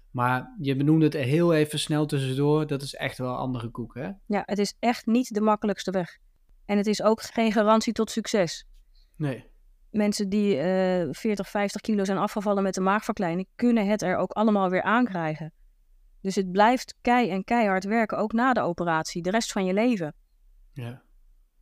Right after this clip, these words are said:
Speaker 2: En het is niet van, "Je bent die vijftig kilo kwijt, dus, eh, dat komt er nooit meer aan." Nee, ze kunnen er net zo hard weer aankomen. En ik, ik spreek uit ervaring, er zitten er bij mij ook vijftien weer aan. En ik weet heel goed waar het door komt.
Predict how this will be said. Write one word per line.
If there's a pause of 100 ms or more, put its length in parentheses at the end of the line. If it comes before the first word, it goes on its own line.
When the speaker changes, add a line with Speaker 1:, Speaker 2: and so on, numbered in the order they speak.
(220)
Speaker 2:
En
het
is
niet
van,
"Je
bent
die
vijftig
kilo
kwijt,
dus,
eh,
dat
komt
er
nooit
meer
aan."
Nee,
ze
kunnen
er
net
zo
hard
weer
aankomen.
En
ik, (280)
ik
spreek
uit
ervaring,
er
zitten
er
bij
mij
ook
vijftien
weer
aan. (640)
En
ik
weet
heel
goed
waar
het
door
komt.